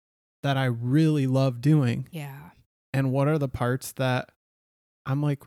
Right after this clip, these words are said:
Speaker 1: "Well, some of that I could see stepping away from."
Speaker 2: Mm-hmm.
Speaker 1: And
Speaker 2: We did the figuring on
Speaker 1: Yeah.
Speaker 2: money, on income.
Speaker 1: Yeah.
Speaker 2: We did real numbers. We looked at
Speaker 1: Yeah.
Speaker 2: our real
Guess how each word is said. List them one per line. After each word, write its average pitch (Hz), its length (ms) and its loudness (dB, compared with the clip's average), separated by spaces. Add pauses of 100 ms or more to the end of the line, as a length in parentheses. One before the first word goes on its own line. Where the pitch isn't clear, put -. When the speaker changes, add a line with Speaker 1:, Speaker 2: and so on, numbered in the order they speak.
(120)
Speaker 1:
"Well, 277 240 -6 (460)
some 226 260 -2
of 240 80 0
that 202 140 -2
I 202 100 -2
could 196 180 -6
see 190 180 -4
stepping 170 420 -2
away 165 280 4
from." 143 400 -4 (260)
Speaker 2:
Mm-hmm. 170 300 -6 (200)
Speaker 1:
And 143 580 0 (540)
Speaker 2:
We 196 160 -4
did 190 180 -4
the 214 80 -6
figuring 185 600 -6
on 175 280 0
Speaker 1:
Yeah. 190 180 0
Speaker 2:
money, 190 500 -2
on 165 200 -8
income. 190 640 -6
Speaker 1:
Yeah. 190 280 0
Speaker 2:
We 180 180 -4
did 165 380 -4
real 170 240 -4
numbers. 185 520 -2
We 165 100 -4
looked 175 300 -8
at 170 160 -8
Speaker 1:
Yeah. 156 160 0
Speaker 2:
our 156 60 -6
real 185 440 -4